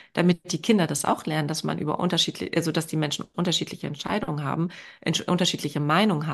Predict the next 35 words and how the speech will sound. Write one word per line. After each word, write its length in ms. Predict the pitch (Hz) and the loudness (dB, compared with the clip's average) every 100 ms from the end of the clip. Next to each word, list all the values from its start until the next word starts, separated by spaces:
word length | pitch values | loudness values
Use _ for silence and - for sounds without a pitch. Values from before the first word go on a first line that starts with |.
| - | -4
haben 300 | 139 160 202 - - - - | -2 -2 -2 -6 -18 -20 0
und 160 | 196 185 | 4 6
darüber, 260 | 175 160 | 4 2
dass 200 | 160 156 | 0 -2
man 80 | 151 | -2
darüber 180 | 156 147 | -2 -2
konstruktiv 600 | 147 151 - 139 143 - | -2 -4 -4 -4 -4 2
reden 220 | 196 156 | 2 2
kann 260 | - - 139 | -2 -6 -4
und 180 | 151 147 | -4 -2
dann 280 | 147 185 - _ _ _ - | -2 -4 -10 _ _ _ 0
das 220 | 185 180 - | 2 4 6
aushandelt 880 | 180 214 - 151 143 156 330 - - _ _ - - _ _ - | 6 6 2 2 2 2 2 -2 -18 _ _ -20 -20 _ _ 2
und 160 | 208 | 4
gemeinsam 500 | 247 190 139 143 147 | 6 4 2 0 -2
nach 160 | 165 - | -2 2
Lösungen 340 | 214 - - | 2 2 -2
sucht. 400 | - 151 - - - | -4 -6 -6 -12 -6
Und 160 | 147 | -4
deswegen 680 | 151 - 147 151 147 147 175 _ _ _ - | -2 -2 -2 -2 -2 -4 -8 _ _ _ -2
ja, 240 | 170 - - | 0 0 -2
ist, 300 | 160 - - | -4 -4 -10
äh, 60 | - | -6
du, 140 | 151 | -6
du 220 | - - | -6 -4
hast 140 | 156 - | -4 -2
vollkommen 360 | 170 170 156 | -2 0 -2
recht. 340 | 151 175 185 - | 0 -2 -2 -8
Also 180 | 147 156 | -6 -6
genau 260 | 156 151 | -4 -4
das 200 | 156 160 | -4 -6
ist 140 | - - | -6 -6
eben 180 | 156 | -4
auch 140 | - - | -4 -6
Demokratie, 880 | 170 165 165 156 156 - 190 196 | -4 -4 -2 -6 -4 0 0 0